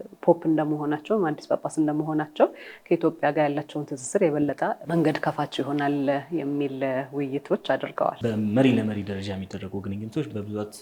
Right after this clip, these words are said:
Speaker 2: ለግንኙነቱ የተሰጠውን ትኩረት ጭምር የሚያሳዩ እንደሆነ ይነሳል እና በሌላ በኩል ደግሞ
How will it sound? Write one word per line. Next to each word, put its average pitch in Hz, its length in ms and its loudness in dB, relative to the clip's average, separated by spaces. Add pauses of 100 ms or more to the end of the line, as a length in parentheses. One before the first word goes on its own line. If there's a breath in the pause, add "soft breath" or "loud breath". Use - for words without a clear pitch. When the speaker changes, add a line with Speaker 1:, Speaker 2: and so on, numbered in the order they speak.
(100)
Speaker 2:
ለግንኙነቱ 95 840 -4
የተሰጠውን 92 440 -14
ትኩረት - 340 -8
ጭምር 95 300 -10
የሚያሳዩ 90 400 -10
እንደሆነ 90 260 -10
ይነሳል 90 400 -12
እና 113 140 -8
በሌላ 117 280 2
በኩል 101 240 -6
ደግሞ 117 160 -2